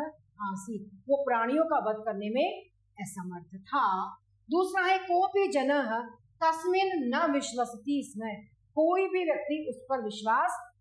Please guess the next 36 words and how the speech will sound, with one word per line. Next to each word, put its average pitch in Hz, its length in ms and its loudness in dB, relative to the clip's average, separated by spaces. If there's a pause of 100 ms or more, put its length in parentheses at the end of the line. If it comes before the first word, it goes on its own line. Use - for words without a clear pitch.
(160)
नहीं 240 460 2
करता 208 360 -4
था। 220 240 -2 (520)
Next 359 340 0
है, 320 140 2 (380)
परम 349 300 4 (340)
अत्र 359 260 2 (400)
आत्मसंदेह 262 880 2 (320)
प्रवर्तिनम 247 640 0
विधेया, 208 440 0 (340)
परंतु 262 340 0
ये 254 180 2
जो 262 140 2
मैं 247 200 0 (340)
संदेह 220 400 -2
कर 226 200 -4
रहा 208 120 0
हूँ, 294 200 -2 (400)
ये 247 180 2 (580)
ठीक 262 240 -6
कर 254 100 2
रहा 254 120 2
हूँ 277 160 2
या 269 100 2
गलत 226 280 -2
कर 247 100 0
रहा 240 100 2
हूँ, 311 180 0 (300)
ये 226 80 2
उसको 233 260 -2
नहीं 226 240 -4
पता 208 220 -6
था 226 120 -4
ब्राह्मण 220 380 -4
को। 294 140 2 (440)
सिंह 359 300 2